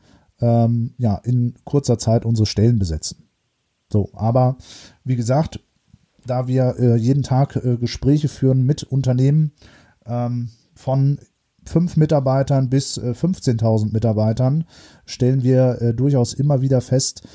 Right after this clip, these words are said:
dass es daran wirklich hakt, äh, dass die Unternehmen, äh, hier wirklich in den letzten Jahren vergessen haben, ähm, was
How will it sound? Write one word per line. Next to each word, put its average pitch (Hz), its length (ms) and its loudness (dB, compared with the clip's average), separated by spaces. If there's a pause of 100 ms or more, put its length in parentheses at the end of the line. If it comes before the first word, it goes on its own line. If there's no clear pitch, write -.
(280)
dass 120 220 0
es - 200 -4
daran 120 520 0
wirklich 120 400 -4
hakt, 135 440 -2
äh, 117 140 2
dass 117 220 -2
die 110 80 -8
Unternehmen, 117 640 0 (340)
äh, 107 240 2
hier 113 260 0
wirklich 120 320 -4
in 117 60 0
den 110 120 2
letzten 117 360 -2
Jahren 113 260 0
vergessen 120 560 0
haben, 143 400 2 (400)
ähm, 113 380 0
was 113 460 -4